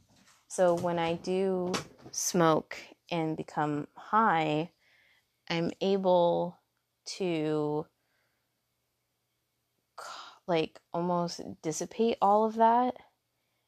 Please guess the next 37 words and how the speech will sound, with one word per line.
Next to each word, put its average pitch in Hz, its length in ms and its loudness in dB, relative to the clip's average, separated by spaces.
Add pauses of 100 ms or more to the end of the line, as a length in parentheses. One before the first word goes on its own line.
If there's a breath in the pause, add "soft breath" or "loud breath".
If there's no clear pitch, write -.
(140)
And 175 160 -4
so 170 400 -2
when 170 180 -2
I 160 140 -2
do 165 280 -2
have 165 340 0
that, 165 240 2
like, 165 320 -4 (120)
"Oh 175 80 2
my 175 160 -2
gosh, 180 380 4 (360)
a - 40 -10
high 180 320 4
thought," 170 520 2
which - 420 -8
that's - 280 -8
what 160 140 -4
it - 100 -4
was, 156 460 0 (480 loud breath)
I'm 175 120 0
able 175 340 0
to - 180 -6
go 160 240 2
down 151 300 2
these 151 260 -4
deep 151 360 -8
dives 143 520 2
and 147 120 -4
these 147 200 -4
deep - 340 -10
rabbit 139 360 2
holes 139 360 -2
and 156 240 -4
thoroughly 175 800 2
explain 160 680 -2
and 156 180 -6
process - 760 0